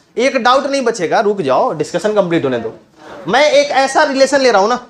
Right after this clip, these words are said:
ये देखिए, वन टू, थ्री फ़ोर, समझ आ गया, सिक्स सेवन, नाइन टेन। आप कहोगे, "सर, ये तो relation ही नहीं है।"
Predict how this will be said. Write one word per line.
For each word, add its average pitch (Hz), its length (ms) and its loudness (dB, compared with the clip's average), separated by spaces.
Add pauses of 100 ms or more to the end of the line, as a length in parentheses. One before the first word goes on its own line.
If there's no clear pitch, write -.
(140)
ये 208 140 4
देखिए, 170 260 0
वन 247 680 2
टू, 247 240 -2 (680)
थ्री 226 200 2
फ़ोर, 240 800 2 (260)
समझ 247 160 0
आ 240 60 4
गया, 202 180 0 (460)
सिक्स - 360 -2
सेवन, 233 640 2 (460)
नाइन 214 320 0
टेन। 196 480 2 (340)
आप 190 140 2
कहोगे, 208 180 2
"सर, 208 140 0
ये 220 100 4
तो 226 100 2
relation 208 320 2
ही 185 60 0
नहीं 127 160 -4
है।" 107 100 -14